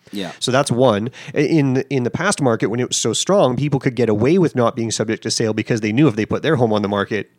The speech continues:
Speaker 2: it would just sell.
Speaker 1: Right. They didn't need it.
Speaker 2: Yeah,
Speaker 1: Yeah.
Speaker 2: they just, they would just have a low asking price. They'd get a multiple and they'd be fine.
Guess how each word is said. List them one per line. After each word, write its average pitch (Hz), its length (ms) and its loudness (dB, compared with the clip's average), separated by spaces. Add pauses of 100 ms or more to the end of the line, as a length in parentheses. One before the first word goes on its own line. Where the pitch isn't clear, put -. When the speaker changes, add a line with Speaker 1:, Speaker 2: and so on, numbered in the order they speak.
(100)
Speaker 2:
it 147 160 -4
would 127 160 0
just 110 240 0
sell. - 360 -2
Speaker 1:
Right. 113 200 -4
They 127 100 -2
didn't 139 320 -2
need 120 220 -2
it. 73 160 -12 (380)
Speaker 2:
Yeah, 117 120 0
Speaker 1:
Yeah. - 100 -6
Speaker 2:
they 127 80 2
just, 120 240 -2
they 127 100 4
would 117 160 0
just 117 200 -2 (220)
have 113 240 -4
a 98 60 0
low 135 260 4
asking 117 400 0
price. 104 280 -4
They'd 131 220 0
get 113 140 2
a 104 60 0
multiple 104 560 0
and 110 120 -4
they'd 101 140 -4
be 104 80 -6
fine. - 400 0